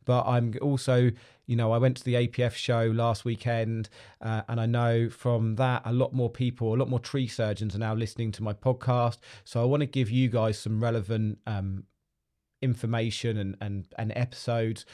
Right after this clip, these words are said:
but also a lot of it will cross over. So if there's any listeners who are listening and thinking, "I'm not a tree surgeon," there will still be some good content for you guys.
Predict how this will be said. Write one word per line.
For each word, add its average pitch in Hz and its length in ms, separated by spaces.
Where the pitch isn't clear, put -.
but 139 60
also 151 440
a 131 40
lot 156 160
of 127 100
it 131 80
will 135 100
cross 127 280
over. 123 260
So 117 140
if 117 80
there's 139 160
any 147 160
listeners 127 360
who 120 120
are - 20
listening 117 380
and 110 100
thinking, 117 300
"I'm 117 100
not 113 140
a - 20
tree 123 240
surgeon," 101 400
there 107 140
will 117 120
still 117 220
be 104 140
some 107 160
good 104 160
content 104 500
for - 60
you 107 100
guys. - 400